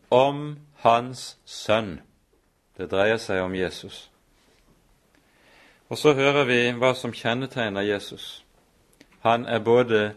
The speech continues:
Gud og menneske. Etter sin menneskelige natur nedstammer han fra Davids hus og er av Davids ett, slik løftet sier det i Det gamle testamentet. Vi var igjennom dette når vi gikk i,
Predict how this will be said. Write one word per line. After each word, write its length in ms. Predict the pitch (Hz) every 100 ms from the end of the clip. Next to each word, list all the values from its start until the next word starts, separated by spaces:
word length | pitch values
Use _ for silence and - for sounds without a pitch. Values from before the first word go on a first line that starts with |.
| - _ -
Gud 600 | 90 104 135 156 170 - _ _ -
og 160 | 120
menneske. 540 | 101 101 104 - - - _ _ _ _ _ _ _ -
Etter 200 | 113 123
sin 180 | 127 120
menneskelige 640 | 120 131 147 - 131 120
natur 560 | 117 113 - 127 147 -
nedstammer 680 | 120 127 117 - 113 110 101
han 160 | 104 101
fra 180 | - 98
Davids 720 | 95 107 120 117 120 - - _ _ _ _
hus 480 | 110 127 165 - - _ _ _ -
og 120 | 98
er 220 | 98 98
av 60 | 98
Davids 460 | 104 113 110 110 -
ett, 400 | 131 143 - - - - _ _ _ _ -
slik 320 | - 135 131
løftet 600 | 120 139 - - - 107
sier 380 | - 113 117 117
det 140 | 98 101
i 80 | 101
Det 100 | 104
gamle 280 | 101 107 120
testamentet. 800 | - 98 - 107 117 110 - 117
Vi 140 | 113 104
var 160 | 107
igjennom 400 | 110 117 107 95
dette 520 | 95 101 - 107 98 95
når 140 | 95
vi 140 | 95 98
gikk 160 | 92
i, 100 | 104